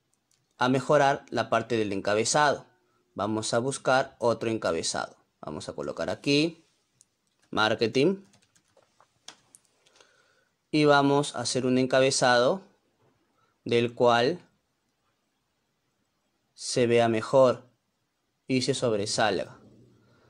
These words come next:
Podríamos a buscar, vamos a buscar aquí una imagen. Vamos a ver otra imagen para que sobresalga más la información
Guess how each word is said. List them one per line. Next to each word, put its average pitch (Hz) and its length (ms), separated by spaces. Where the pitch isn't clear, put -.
Podríamos 170 640
a 123 140
buscar, 147 800
vamos 117 340
a 104 40
buscar 95 340
aquí 127 640
una 113 240
imagen. 117 680
Vamos 104 640
a 87 120
ver 110 360
otra 101 240
imagen 135 440
para 127 300
que 120 420
sobresalga 110 760
más 107 300
la 101 100
información 104 840